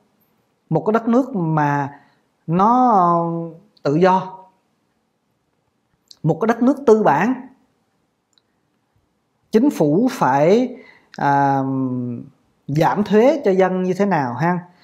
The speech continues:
Rồi khi mà dân chúng gặp những cái cảnh hoạn nạn, khốn khó, dịch bệnh, động đất, sóng thần, người ta phải cứu trợ cho dân chúng như thế nào, chứ không phải lúc nào cũng lấy tiền của người ta,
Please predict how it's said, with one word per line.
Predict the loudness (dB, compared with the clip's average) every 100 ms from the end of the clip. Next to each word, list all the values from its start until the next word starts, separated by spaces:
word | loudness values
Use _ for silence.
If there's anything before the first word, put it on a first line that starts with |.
| _ -6
Rồi | 2 4 4 2 -2
khi | 0 2 2 0
mà | -2 -2 -2 -2 -2 -4 -6 -6
dân | -2 0 0 0
chúng | -2 -2 -2
gặp | -2 -2 -4
những | -4 -4
cái | -4 -6
cảnh | -6 -4 -4
hoạn | -4 -4 -4
nạn, | -6 -10 -18 _ _ _ _ _ _ _
khốn | 0 2 2
khó, | 0 0 2 0 -2 -14 _ _
dịch | -2 -2 -2 -2
bệnh, | -2 -2 -2
động | -4 -2 -2
đất, | -2 -2
sóng | -6 -6
thần, | -2 -2 -4 -10 -20 _
người | -2 -2
ta | -2
phải | -4 -2 -2 -4
cứu | -2 0 0 -2
trợ | -2 -2
cho | 0
dân | 2 2 0
chúng | -4 -4 -2
như | -2
thế | -2
nào, | -2 -4
chứ | -2 -4
không |
phải | -2
lúc | -4 -2
nào | -4 -4 -6
cũng | -4
lấy | 0 0 -2
tiền | -2 -2
của | -4
người | -4 -2
ta, | -2 0 -2